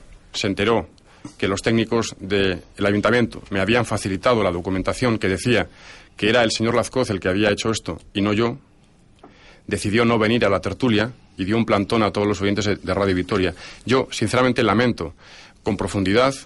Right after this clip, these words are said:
que la campaña por parte del candidato socialista haya acabado así. Yo voy a pasar página, porque esto, sinceramente, no interesa a casi nadie. Yo quiero seguir hablando hasta el último día, hasta la última hora, de empleo y de Vitoria, que para eso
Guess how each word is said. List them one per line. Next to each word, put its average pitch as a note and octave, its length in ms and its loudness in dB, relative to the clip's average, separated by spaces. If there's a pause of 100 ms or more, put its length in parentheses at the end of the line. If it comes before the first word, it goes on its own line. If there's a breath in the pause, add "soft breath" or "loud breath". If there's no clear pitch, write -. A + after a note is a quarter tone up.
(180)
que G2 100 -2
la F2+ 100 0
campaña A#2 560 0 (240)
por - 140 -6
parte A2 300 -2
del F#2+ 100 -2
candidato G2 320 -2
socialista G2 640 -4
haya G2+ 180 2
acabado F2+ 320 0
así. F#2 340 0 (480 loud breath)
Yo C3+ 220 2
voy A#2+ 120 2
a A2+ 80 2
pasar G2+ 280 -2
página, F2+ 540 -4
porque G2+ 240 -4
esto, B2 160 -2
sinceramente, A2 580 0
no G#2+ 160 0
interesa G#2 420 0
a F#2+ 120 0
casi F#2+ 240 -2
nadie. F2+ 400 0 (480 loud breath)
Yo A2 180 0
quiero A2+ 220 0
seguir G#2+ 200 2
hablando G#2 300 4
hasta G2 200 0
el G#2 60 4
último G#2 360 2
día, C#3+ 340 2
hasta - 240 -2
la G2+ 80 4
última G#2+ 380 2
hora, B2+ 240 2 (300 loud breath)
de F#2+ 100 -2
empleo D#3 500 2
y G2+ 60 -4
de F2+ 100 -2
Vitoria, A#2+ 460 0
que F#2+ 100 -6
para F#2+ 200 0
eso A#2 280 0